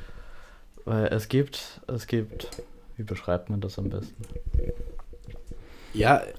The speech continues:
Speaker 2: also
Speaker 1: Wrestler sind ja keine Schauspiel-, also es sind Schauspieler, aber es sind halt keine ausgebildeten Schauspieler, sondern ausgebildete Wrestler.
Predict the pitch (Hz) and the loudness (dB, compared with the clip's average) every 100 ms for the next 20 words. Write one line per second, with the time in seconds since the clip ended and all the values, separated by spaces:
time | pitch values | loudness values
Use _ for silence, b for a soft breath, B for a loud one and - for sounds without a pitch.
0 | - 110 107 98 123 143 - 160 160 156 | 0 2 2 8 10 10 8 8 8 8
1 | 143 135 135 131 127 120 120 120 113 117 | 6 4 6 6 6 4 2 2 4 4
2 | 113 - 101 101 - - 113 107 110 131 | 2 4 4 4 -2 0 2 6 6 8
3 | 131 - 131 139 - 151 156 - 120 120 | 6 6 6 6 4 4 4 6 6 6
4 | 117 117 120 120 107 113 104 - 123 - | 4 4 2 2 2 2 4 4 4 2
5 | 107 113 107 107 - 104 107 - 120 110 | 4 4 4 0 2 4 2 0 -2 0
6 | 101 101 104 - 104 95 104 98 104 104 | 0 2 0 0 2 2 2 4 4 4
7 | 87 | 0